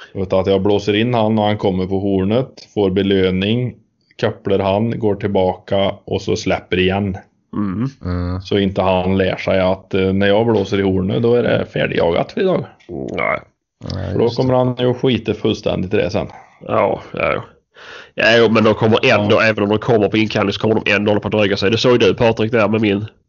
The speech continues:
Speaker 3: Ja, ja, jo.
Speaker 2: När vi skulle in, när, när hon kände att vi skulle åka, eller när vi väl
Speaker 3: Mm.
Speaker 2: skulle åka ju, då, <laughs>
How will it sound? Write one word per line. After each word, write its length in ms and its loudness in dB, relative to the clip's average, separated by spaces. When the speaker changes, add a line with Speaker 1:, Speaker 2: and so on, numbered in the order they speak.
Speaker 3:
Ja, 360 2
ja, 200 -4
jo. 140 -4
Speaker 2:
När 100 2
vi 80 4
skulle 260 0
in, 280 0
när, 340 2
när 100 2
hon 100 4
kände 300 2
att 80 -4
vi 60 2
skulle 320 2
åka, 360 2
eller 140 0
när 140 2
vi 100 0
väl 240 2
Speaker 3:
Mm. 220 -4
Speaker 2:
skulle 200 0
åka 280 -2
ju, 100 -2
då, 600 -2
<laughs> 140 -4